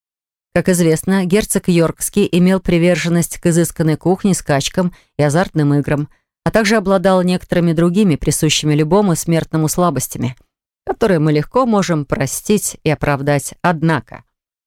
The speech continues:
его королевское высочество крайне слабо разбирался – что заслуживает как порицания, так и сочувствия, в том, какова же на самом деле настоящая цена денег.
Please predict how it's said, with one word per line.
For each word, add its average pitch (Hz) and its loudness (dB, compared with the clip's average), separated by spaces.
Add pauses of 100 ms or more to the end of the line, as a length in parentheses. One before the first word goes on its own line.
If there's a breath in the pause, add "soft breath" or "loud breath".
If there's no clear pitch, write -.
(100)
его 175 4
королевское 185 0
высочество 175 -2
крайне 165 0
слабо 160 0
разбирался – 160 -2 (560)
что - -4
заслуживает 139 -4
как - -6
порицания, 151 -2
так - -6
и 143 -6
сочувствия, 165 -4 (420)
в - -12
том, 226 2
какова 165 0
же 151 -4
на 151 0
самом 180 0
деле 139 0
настоящая 143 -2
цена 175 0
денег. 170 -4